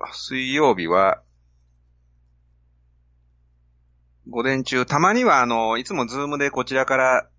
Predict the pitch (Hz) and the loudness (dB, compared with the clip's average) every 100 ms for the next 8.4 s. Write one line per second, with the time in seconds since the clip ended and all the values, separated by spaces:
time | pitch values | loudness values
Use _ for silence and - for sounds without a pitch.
0 | - - 131 113 92 87 85 - 90 80 | -12 -10 -6 -2 -2 -2 -6 -6 -6 -6
1 | 98 - 82 76 - 80 - 82 73 71 | -8 -8 -8 -10 -8 -10 -8 -10 -12 -10
2 | 69 - _ - - 156 151 147 127 - | -12 -12 _ -6 0 2 4 4 2 -2
3 | _ _ _ _ _ _ - - 127 101 | _ _ _ _ _ _ -8 -4 0 0
4 | 85 90 85 76 73 65 65 60 - - | -2 -4 -6 -8 -10 -10 -14 -14 -18 -14
5 | 73 87 92 - 78 73 131 - - _ | -8 -6 -8 -8 -8 -6 -8 -10 -14 _
6 | _ _ _ _ _ 101 110 110 107 95 | _ _ _ _ _ -2 2 4 4 2
7 | 90 87 87 80 78 76 78 85 - 76 | 2 0 2 2 0 -2 -6 -8 -6 -6
8 | 73 67 - - | -6 -10 -12 -14